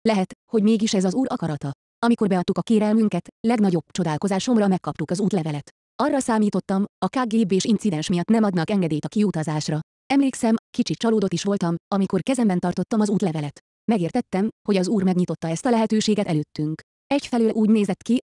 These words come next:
a könnyebb megoldást választjuk, másfelől úgy látszott, ez volt a kimenekedés abból az űrzavaros állapotból, amibe kerültünk, kitaszítva, két pici gyerekkel, terhes feleséggel, a senki földjére,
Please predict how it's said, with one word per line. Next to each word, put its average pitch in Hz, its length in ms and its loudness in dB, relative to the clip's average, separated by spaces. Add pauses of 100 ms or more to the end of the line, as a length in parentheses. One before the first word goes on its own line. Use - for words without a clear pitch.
(160)
a 196 40 -2
könnyebb 226 320 2
megoldást 196 480 0
választjuk, 180 420 -2 (180)
másfelől 247 360 0
úgy 214 200 0
látszott, 180 420 -2 (140)
ez 202 160 -2
volt 165 160 -2
a 160 40 -4
kimenekedés 180 500 0
abból 196 220 -2
az 196 100 0
űrzavaros 196 460 0
állapotból, 175 600 0 (220)
amibe 202 220 2
kerültünk, 156 480 -2 (140)
kitaszítva, 170 600 -2 (200)
két - 180 2
pici 160 240 -2
gyerekkel, 185 420 -2 (180)
terhes 202 300 0
feleséggel, 175 540 0 (200)
a - 20 0
senki 240 340 0
földjére, 170 360 0